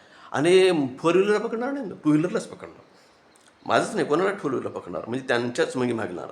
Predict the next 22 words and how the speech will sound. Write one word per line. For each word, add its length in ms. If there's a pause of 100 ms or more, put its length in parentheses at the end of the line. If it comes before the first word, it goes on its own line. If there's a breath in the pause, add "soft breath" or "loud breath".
अरे 140
म्हणलं, 220
यांना 400
ना, 200
अशा 340
लोकांना 380
ना 160 (440 loud breath)
मिलिटरीच्या 420
ठिकाणी 260
पाठवून 220
द्या, 140
खरंच 200
पाहिजे, 200
आणि 160
तर 100
नक्षलाच्या 460
ठिकाणी 180
टाकून 200
द्या. 100 (100)
इथे, 400 (180)
इथे 200
यांना 380